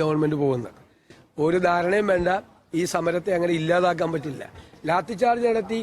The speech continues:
ക്രൂരമായി, ആ, പ്രവർത്തകരെ ഉപദ്രവിച്ച പോലീസ് ഉദ്യോഗസ്ഥന്മാർ ഇതോടുകൂടി നികുതി സമരം നിർത്തിക്കൊള്ളണമെന്നാണ്. ആരുടെ നിർദ്ദേശപ്രകാരമാണ് ലാത്തിചാർജിനിടയിൽ ഇതോടുകൂടി നികുതി നിർദ്ദേശത്തിനെതിരായിട്ടുള്ള, നികുതിക്കെതിരായിട്ടുള്ള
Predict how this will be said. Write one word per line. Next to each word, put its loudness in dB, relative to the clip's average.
ക്രൂരമായി, 2
ആ, 0
പ്രവർത്തകരെ 2
ഉപദ്രവിച്ച 2
പോലീസ് 2
ഉദ്യോഗസ്ഥന്മാർ 2
ഇതോടുകൂടി 2
നികുതി 2
സമരം 2
നിർത്തിക്കൊള്ളണമെന്നാണ്. 2
ആരുടെ 4
നിർദ്ദേശപ്രകാരമാണ് 2
ലാത്തിചാർജിനിടയിൽ 2
ഇതോടുകൂടി 4
നികുതി 2
നിർദ്ദേശത്തിനെതിരായിട്ടുള്ള, 0
നികുതിക്കെതിരായിട്ടുള്ള 2